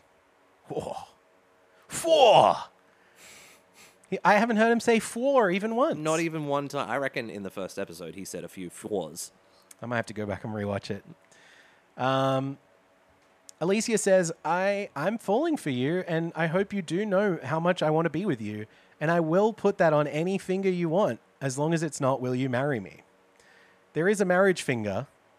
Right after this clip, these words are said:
Speaker 2: Yep.
Speaker 1: There are other fingers that mean other things. Do you know about this?
Speaker 2: Mm, what do the other fingers mean?
Speaker 1: I can't remember.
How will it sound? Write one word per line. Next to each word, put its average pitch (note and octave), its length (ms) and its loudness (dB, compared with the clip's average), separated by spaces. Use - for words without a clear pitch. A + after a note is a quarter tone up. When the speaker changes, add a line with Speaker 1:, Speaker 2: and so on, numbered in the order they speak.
Speaker 2:
Yep. C3 240 0
Speaker 1:
There F#3+ 200 4
are F3+ 100 2
other F3+ 180 2
fingers G#3 300 -4
that F3 80 -4
mean F3 160 -2
other E3 180 -2
things. C#4 240 -6
Do G#3+ 80 -6
you G#3 40 -4
know G#3+ 100 -2
about A3 220 -4
this? - 300 -16
Speaker 2:
Mm, C#3 280 -6
what C#3 160 2
do C#3+ 60 0
the A#2 120 2
other C3+ 140 0
fingers F2+ 300 -6
mean? D#2+ 240 -12
Speaker 1:
I C3 80 -14
can't A3 260 -14
remember. D#3 380 -8